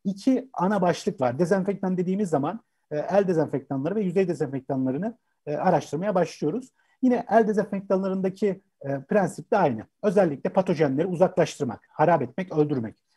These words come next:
Bu özellikle, e, iki durumda öneriliyor. Hem C D C'nin hem Dünya Sağlık Örgütü'nün, e, önerdiği şekil şu. En iyi, en, e, altın standart,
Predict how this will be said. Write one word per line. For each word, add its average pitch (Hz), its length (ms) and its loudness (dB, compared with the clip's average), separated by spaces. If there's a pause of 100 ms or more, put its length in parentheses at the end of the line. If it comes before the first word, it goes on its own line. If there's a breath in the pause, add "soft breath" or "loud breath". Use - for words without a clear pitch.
(340)
Bu 247 340 2 (220)
özellikle, 190 760 2 (380)
e, 143 400 -8
iki 190 280 0
durumda 185 380 4
öneriliyor. 147 500 4 (300)
Hem 190 260 -2 (240)
C 180 280 -4
D 175 80 -2
C'nin 170 280 -2
hem 175 160 -2
Dünya 165 260 -2
Sağlık 180 300 0
Örgütü'nün, 135 500 -4 (600)
e, - 160 -14 (120)
önerdiği 185 560 2
şekil 190 340 -4
şu. - 420 -4 (760)
En 233 340 4 (100)
iyi, 160 360 0 (380)
en, 190 260 -4 (260)
e, 147 360 -6 (140)
altın 180 360 4
standart, 180 760 0